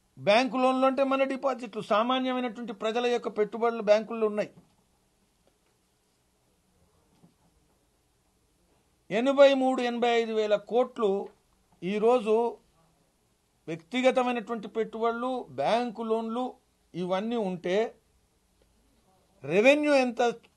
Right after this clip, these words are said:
మామూలుగా వచ్చేది? పదమూడు వేల కోట్లు. ఈరోజు గత కోవిడ్ వచ్చినప్పటి నుంచి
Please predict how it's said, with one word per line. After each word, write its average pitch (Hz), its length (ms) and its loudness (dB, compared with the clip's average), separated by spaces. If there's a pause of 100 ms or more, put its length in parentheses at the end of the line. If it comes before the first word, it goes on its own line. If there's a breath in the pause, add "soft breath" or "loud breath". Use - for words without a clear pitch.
(160)
మామూలుగా 214 460 0
వచ్చేది? 214 360 0 (160)
పదమూడు 208 380 2
వేల 190 220 0
కోట్లు. 180 360 -4 (3500)
ఈరోజు 202 600 2 (1900)
గత 202 260 4 (400)
కోవిడ్ 247 400 6
వచ్చినప్పటి 190 800 -6
నుంచి 170 220 -12